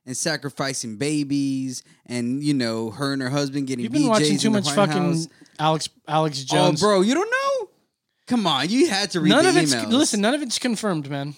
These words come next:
Speaker 1: It's a hundred percent confirmed.
Speaker 2: No, how is, okay, we'll get into this probably another day, but I, none of it is confirmed. None of it is confirmed. Let's move on 'cause we only have so much time in a day here. Um,
Speaker 1: Hundred percent confirmed.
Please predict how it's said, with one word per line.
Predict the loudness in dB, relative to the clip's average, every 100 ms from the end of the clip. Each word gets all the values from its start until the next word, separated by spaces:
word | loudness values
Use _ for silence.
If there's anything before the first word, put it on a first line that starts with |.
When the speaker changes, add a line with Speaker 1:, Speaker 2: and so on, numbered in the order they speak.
| -4
Speaker 1:
It's | -2 -2
a |
hundred | -2 -2 -2
percent | -6 -6 -6
confirmed. | -8 -10 -8 -8 -6
Speaker 2:
No, |
how | -6 -2 -2
is, | -2 -6 -14 -14
okay, | -14 -18 _ _ _ _ _ _
we'll | -8
get | -6
into | -6 -6 -8
this | -6
probably | -4 -2 0 0
another | -2 -4 -2
day, | -4
but | -4 -8
I, | -6 -8 -8
none | -6 -4
of | -4
it | -6 -6
is | -6 -6
confirmed. | -6 -8 -8 -8 -8 -12 -20 -20 -20 _
None | -8 -6 -4
of | -2 -2
it | -4 -4
is | -6 -4
confirmed. | -6 -8 -6 -6 -6 -10 -18 _ -6
Let's | -2 -2 -2
move | -2 -2
on | -4 -6 -8
'cause | -10 -8
we | -4 -2 -2
only | -2 -2 -2 -2
have | -4 -6
so | -6 -4 -2
much | -2 -4
time | -8 -6 -6
in | -6
a |
day | -6 -6 -4
here. | -6 -8 -10 -12 -18 -20 -20 _
Um, | -2
Speaker 1:
Hundred | 0 0
percent | -2 -6
confirmed. | -8 -10 -10